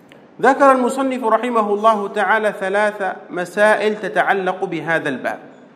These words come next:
هي: الأول تعريف النهي، ما هو النهي؟ قال: "النهي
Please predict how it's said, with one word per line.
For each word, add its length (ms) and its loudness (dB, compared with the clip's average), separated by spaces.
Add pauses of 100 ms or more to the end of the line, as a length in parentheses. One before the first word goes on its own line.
(220)
هي: 360 2 (680)
الأول 580 0 (200)
تعريف 320 -6
النهي، 340 -10 (160)
ما 100 -6
هو 180 -6
النهي؟ 340 -14 (840)
قال: 220 2
"النهي 440 -8